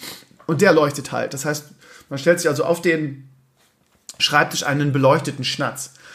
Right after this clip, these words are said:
Klingt jetzt wahrscheinlich langweilig, ist aber ein cooles Geschenk und sieht hier auch irgendwie auf dem Beispiel dann echt cool aus.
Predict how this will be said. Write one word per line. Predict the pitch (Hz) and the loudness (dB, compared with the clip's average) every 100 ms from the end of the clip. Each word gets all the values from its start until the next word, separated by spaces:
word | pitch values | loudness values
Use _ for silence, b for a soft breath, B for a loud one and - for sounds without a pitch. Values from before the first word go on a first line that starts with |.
| B B B B | B B B B
Klingt | 220 208 | 2 2
jetzt | 190 | 0
wahrscheinlich | 175 170 156 | 0 2 4
langweilig, | 196 233 254 285 - - b b b b b - | 4 4 2 2 -4 -12 b b b b b 0
ist | 190 | 4
aber | 190 | 4
ein | |
cooles | - 202 - | 2 -2 -2
Geschenk | 170 208 214 | 0 0 0
und | 175 | 0
sieht | 185 | -2
hier | - - | -2 0
auch | 156 190 | 2 2
irgendwie | - 175 165 | 2 0 -2
auf | |
dem | - 143 | -2 2
Beispiel | 170 175 151 | 2 2 -2
dann | 147 - | -2 -2
echt | 123 135 131 - - | 2 2 2 -8 -8
cool | 123 | -6
aus. | - - - | -4 -8 -12